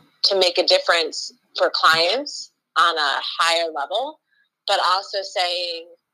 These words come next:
um, "This is the direction that the agency is going. I really enjoy strategy." And so designing out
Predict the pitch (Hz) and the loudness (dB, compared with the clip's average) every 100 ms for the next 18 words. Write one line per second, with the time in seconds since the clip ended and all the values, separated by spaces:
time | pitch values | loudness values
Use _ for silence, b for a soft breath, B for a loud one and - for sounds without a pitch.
0 | _ - 170 165 165 - 208 208 180 180 | _ -8 -8 -8 -8 -4 -2 -4 -4 2
1 | 180 170 - 175 160 165 160 170 170 170 | 4 4 2 -2 -4 -4 -4 -4 -6 -2
2 | 165 165 180 160 156 170 180 175 160 151 | 0 4 4 4 2 4 4 4 2 2
3 | 147 - 139 156 180 214 226 247 170 - | 2 2 4 4 2 2 0 0 -2 0
4 | - 156 160 - 160 151 165 175 180 170 | 2 2 0 -4 -4 0 2 2 2 -2
5 | 160 - 156 160 | -4 2 2 2